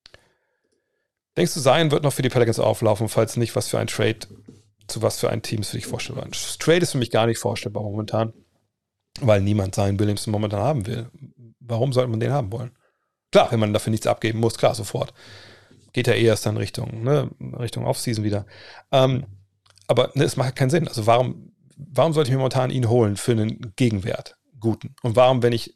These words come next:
keinen guten Gegenwert kriege, soll ich ihn traden als New Orleans? Das macht vorne und hinten keinen Sinn. Wird er auflaufen? Letzte Woche haben wir, glaub ich, hier drüber gesprochen.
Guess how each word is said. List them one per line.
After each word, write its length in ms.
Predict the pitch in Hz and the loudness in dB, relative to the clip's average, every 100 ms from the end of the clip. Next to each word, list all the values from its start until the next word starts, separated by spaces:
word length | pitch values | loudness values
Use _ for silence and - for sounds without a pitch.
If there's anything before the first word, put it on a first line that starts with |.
| _ | _
keinen 200 | - 123 | -2 -2
guten 160 | 120 123 | 0 -2
Gegenwert 380 | 131 147 110 107 | 0 0 0 -2
kriege, 220 | 120 113 | -4 0
soll 160 | 117 113 | 0 0
ich 140 | - | -4
ihn 100 | 117 | -4
traden 300 | - 151 110 | 0 0 0
als 180 | 107 - | -4 -4
New 120 | 113 | -6
Orleans? 300 | 117 110 107 | -6 -6 -6
Das 60 | - | -4
macht 180 | 107 | -6
vorne 280 | - - 120 | -4 0 0
und 60 | 107 | 0
hinten 180 | 127 - | -4 -8
keinen 240 | - 107 | -14 -14
Sinn. 160 | - - _ _ _ _ _ _ _ _ _ _ _ _ _ _ _ _ - | -16 -18 _ _ _ _ _ _ _ _ _ _ _ _ _ _ _ _ -10
Wird 180 | 117 151 | 4 6
er 80 | 139 | 8
auflaufen? 420 | 160 180 185 175 | 6 6 6 6
Letzte 180 | 143 - | 0 2
Woche 80 | 131 | 2
haben 60 | |
wir, 60 | 120 | 2
glaub 60 | 113 | 0
ich, 40 | |
hier 80 | 131 | 0
drüber 140 | 113 | 0
gesprochen. 480 | 110 - 123 127 127 | 0 -2 -2 -2 -6